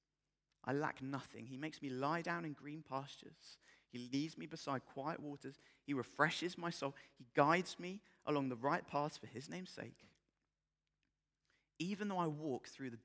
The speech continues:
darkest valley, I will fear no evil. For you're with me, and your rod and your staff, they comfort me. You prepare a table before me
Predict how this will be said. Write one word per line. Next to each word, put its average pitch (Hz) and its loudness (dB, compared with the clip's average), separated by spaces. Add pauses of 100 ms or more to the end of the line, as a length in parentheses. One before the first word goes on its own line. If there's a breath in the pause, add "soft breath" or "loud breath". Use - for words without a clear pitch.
darkest 160 -4
valley, - -8 (680)
I 151 -10
will 175 -12
fear 190 -6
no 190 -6
evil. 190 -12 (1120)
For - -20
you're 107 -10
with 127 -10
me, 156 -10 (720)
and 113 -18
your 110 -12
rod 135 -6
and 156 -10
your 147 -6
staff, 110 -6
they 110 -6
comfort - -16
me. - -20 (1900)
You 127 -14
prepare 185 -2
a 202 -6
table 147 -8
before 135 -12
me 92 -18